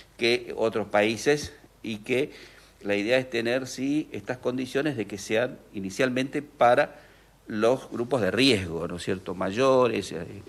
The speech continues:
con enfermedades de base y una serie de condiciones para que esto progresivamente en la continuidad de la fabricación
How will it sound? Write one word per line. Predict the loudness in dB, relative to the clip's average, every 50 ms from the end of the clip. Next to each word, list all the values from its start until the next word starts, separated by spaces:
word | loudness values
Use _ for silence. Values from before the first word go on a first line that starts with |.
| -20 -20 -20 -20 -20 -18 -12
con | -10 -10
enfermedades | -10 -8 -10 -8 -8 -6 -6 -4 -4
de | -2 0
base | 2 2 4 4 4 2 0 -2 -4 -4 -4 -4 -6 -10
y | -12 -10 -10 -10 -10
una | -10 -12 -12 -14
serie | -10 -10 -8 -6 -6
de | -6 -6
condiciones | -8 -8 -8 -8 -10 -8 -6 -6 -6 -4
para | -4 -4 -6 -4
que | -4 -6 -8 -8 -10 -18 -20 -20 -20 -20 -20 -20 -20 -20 -20 _ -16
esto | -14 -8 -2 0 2 2 2 0 -2 -8 -8
progresivamente | -2 0 0 2 2 0 -2 0 2 2 4 4 2 0 -2 -2 -2 -2
en | -2 -2 -2
la | -2 -2
continuidad | -2 -4 -4 -4 -4 -2 0 2 4
de | 4
la | 4 4
fabricación | 4 4 2 2 2 0 -2 -2 -2 0 0 0 0 -2